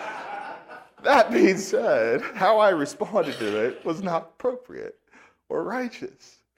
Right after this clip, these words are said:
When we think about wrath, we don't think about it in the context. We need to understand God's wrath. God's wrath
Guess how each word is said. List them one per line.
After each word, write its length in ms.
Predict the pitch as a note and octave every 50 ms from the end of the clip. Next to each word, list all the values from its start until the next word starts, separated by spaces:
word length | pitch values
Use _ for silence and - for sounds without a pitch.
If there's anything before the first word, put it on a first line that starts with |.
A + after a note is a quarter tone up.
| _ _ _ _ _ _ _ _ -
When 140 | F#3+ G#3 A#3
we 80 | B3+
think 240 | B3 - C#4+ C#4 -
about 360 | A#3+ G#3 - - - - -
wrath, 420 | - G#3+ A#3+ B3+ A#3 G#3+ G#3 G3 _ -
we 60 | B3
don't 220 | A#3+ B3+ A#3 - _ _
think 180 | - A3 G#3+
about 300 | F#3+ E3 E3+ E3+ D#3 E3+
it 160 | E3+ D3 A#2+ _
in 200 | - E3 D#3 D3 C3 _ _ _ _ _
the 80 | - C3+
context. 960 | - - - - G#3 F#3+ F3 - _ C#3 B2+ - - _ - - - - _ _ _ _ - - - -
We 80 | - F3+
need 80 | F#3
to 60 | F#3+
understand 520 | F3+ F3 D#3+ C#3+ - - E3 D#3 C3 A#2+ G#2
God's 420 | - - - - - D3 - - -
wrath. 320 | C3 A2 - - - _ _ _ _ _ _ _ _ _ _ _ _ _ _ _ _ _ _ _ _ _ _ _ _ _ _ _ _ _ _ _ _ _ _ _ - _ _ -
God's 320 | - C#3 D3+ D#3 D3 C3
wrath 420 | C#3+ D3+ D3+ D3+ D#3 D3+ D3+ D3+